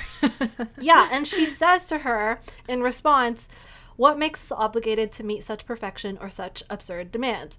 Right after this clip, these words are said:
Speaker 2: I'm Kugisaki Nobara." And I was like,
Speaker 1: I have thoughts, though. <laughs>
Speaker 2: "Okay, okay, why don't
Speaker 1: Yeah,
Speaker 2: you go
Speaker 1: yeah, yeah.
Speaker 2: ahead? Go ahead."
Speaker 1: Sorry, I don't, I'm not, like, rolling at your,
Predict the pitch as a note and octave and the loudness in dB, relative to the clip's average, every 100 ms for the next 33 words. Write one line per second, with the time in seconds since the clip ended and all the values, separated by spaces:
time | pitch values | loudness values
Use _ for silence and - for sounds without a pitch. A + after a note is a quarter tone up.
0 | - - A#3+ B3 B3+ A#3+ - A3 B3 A#3 | -20 2 6 6 6 0 -4 -4 -4 -2
1 | A3+ A#3 G#3+ G#3 D#3+ A2 G#2 A#3+ - - | -2 -2 -2 -4 -6 -6 -10 -12 -16 -18
2 | - - - - - - - C#4 C#4 D4 | -18 -20 -20 -20 -20 -20 -4 -4 4 4
3 | F#4+ C5+ C5+ A#4 F#4 E4+ G3+ G#3+ B3 A#3 | 8 6 8 4 6 2 2 -2 -4 -12
4 | - E3+ E3+ E3+ - E3+ E3 F3+ - - | -8 -4 -2 -4 -8 -8 -6 -6 -8 -20
5 | - - - C#4 E4 D#4+ F4 - F4+ - | -20 -12 -10 -8 -10 -12 -16 -14 -16 -16
6 | - - - B3 - G#4 E4+ E4+ - D4+ | -20 -20 4 4 8 6 6 4 2 6
7 | C#4+ A3+ D4 F#4+ F4+ C4+ C#4 - - - | 6 8 10 10 10 8 8 8 2 -4
8 | F#4 E4+ C4 A3+ A#3 - - - D4+ C#4+ | -8 -8 -4 -2 -4 -6 -6 10 12 12
9 | C#4+ D#4 C#4+ C4+ C#4+ F4 D4 D4 A3 A3+ | 12 12 10 8 6 6 6 2 2 4
10 | A#3 - | 2 0